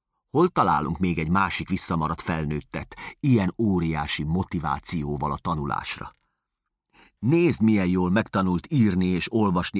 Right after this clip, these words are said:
ahhoz képest, amilyen alacsony szellemi fokon van. Óriási teljesítmény. Nem minden szót értettem, és túl gyorsan beszéltek, de úgy hangzott, mintha doktor Strauss meg Burt az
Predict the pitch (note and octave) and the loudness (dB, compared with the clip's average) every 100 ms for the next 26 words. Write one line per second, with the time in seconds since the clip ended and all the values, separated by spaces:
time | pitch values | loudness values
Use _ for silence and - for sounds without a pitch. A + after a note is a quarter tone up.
0 | - G#2 F#2+ F2 - F2 F#2 - - F2+ | -6 -4 -2 -4 -4 -4 -4 -6 -4 0
1 | F2+ E2+ G2 F#2 D#2+ E2+ D#2+ E2+ E2 D2+ | 0 0 0 -2 -2 -2 0 -2 -2 -4
2 | D#2 - F2 F2 D2+ D#2 C2+ - - _ | -4 -4 -4 -4 -2 -4 -6 -14 -20 _
3 | _ _ D#3+ E3+ G2 E2 C#2+ - F2 E2 | _ _ 4 6 4 0 -2 -4 -4 -4
4 | D#2+ C#2+ - - E2 C#2+ C2 _ _ _ | -2 -4 -6 -6 -6 -6 -8 _ _ _
5 | _ _ _ _ _ _ _ _ _ _ | _ _ _ _ _ _ _ _ _ _
6 | - F2+ A2 G2+ E2+ C#2+ C#2+ - F2+ E2+ | -6 -2 0 2 0 -2 -4 -2 -2 -4
7 | - F2 - E2 - F2+ F2+ C#2+ - G#2 | -4 -6 -6 -10 -8 -6 -6 -6 -6 -2
8 | A2 F2 D#2 - D#2+ D2+ E2 - F2 - | -2 -2 -4 -4 -4 -2 -2 -2 -2 -4
9 | G2+ F2+ - A2+ A2+ - E2+ D#2 A2+ - | -6 -6 -4 -4 -4 -4 -2 -2 -4 -6
10 | - - - - F#2 E2+ D#2+ D#2+ - E2 | -14 -12 -10 -2 -2 -2 -2 -2 -2 -4
11 | - F#2 G2+ A2+ A#2 - D#2+ C2 C#2+ F#2+ | -4 0 2 2 0 -2 -4 -6 -2 0
12 | F2 - - D#2 | -2 -6 -12 -12